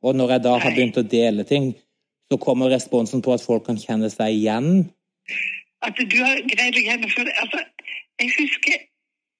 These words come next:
Speaker 2: jeg fikk oppringing av noen som hadde lest om, eh, Ruth Grøndahl i, i V G.
Speaker 1: Ja.
Speaker 2: Og, og det er det flere år siden. Så sendte hun opp til meg, tok hun bilder og sendte opp til meg.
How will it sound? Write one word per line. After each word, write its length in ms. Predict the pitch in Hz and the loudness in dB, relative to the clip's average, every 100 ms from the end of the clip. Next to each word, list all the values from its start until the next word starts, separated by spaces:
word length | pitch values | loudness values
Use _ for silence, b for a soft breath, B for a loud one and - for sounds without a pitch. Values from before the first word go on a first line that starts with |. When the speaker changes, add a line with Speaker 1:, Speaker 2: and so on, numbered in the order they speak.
| _ | _
Speaker 2:
jeg 160 | 262 269 | 0 2
fikk 280 | - 302 - | 2 -2 -2
oppringing 800 | 262 254 - 349 302 240 - - - - _ _ | -6 -6 -2 0 0 0 0 -2 -10 -18 _ _
av 120 | 277 | -4
noen 260 | 262 277 262 | 0 0 -2
som 160 | - 269 | -2 -2
hadde 240 | 269 277 | 0 -2
lest 500 | 233 254 294 285 - | 0 2 2 -2 -10
om, 180 | - 262 247 240 | -10 -6 -4 -2
eh, 180 | 240 | -2
Ruth 320 | 247 247 254 - | -2 -6 -6 -6
Grøndahl 560 | 220 226 202 226 247 | -2 -4 -4 -6 -4
i, 360 | 254 240 220 226 | 2 2 2 -2
i 140 | - 220 | -4 0
V 180 | 220 220 | 2 2
G. 200 | 214 294 392 - _ _ _ _ _ 147 | 2 -4 -4 -10 _ _ _ _ _ 2
Speaker 1:
Ja. 180 | 170 180 104 - _ _ _ 262 | 4 4 0 -6 _ _ _ -14
Speaker 2:
Og, 100 | 254 | -8
og 160 | 269 | -6
det 160 | 233 285 | -2 -2
er 80 | 285 | -2
det 100 | 302 | -2
flere 540 | - 240 226 247 285 | -2 0 0 0 -2
år 320 | 233 226 269 | -6 -6 -6
siden. 300 | - 381 320 202 _ _ - | -6 -6 -6 -8 _ _ -12
Så 100 | 254 | -10
sendte 420 | - 262 247 - | -2 -2 -2 -6
hun 140 | 254 262 | -6 -6
opp 80 | - | -6
til 120 | - | -6
meg, 220 | 247 220 214 | -2 -2 -4
tok 200 | 254 - | -10 -10
hun 120 | 220 | -2
bilder 400 | 226 220 254 269 | -2 0 -4 -4
og 160 | 214 | -6
sendte 260 | 226 220 208 | -8 -8 -10
opp 140 | 220 | -10
til 140 | - 262 | -8 -6
meg. 180 | 226 | -8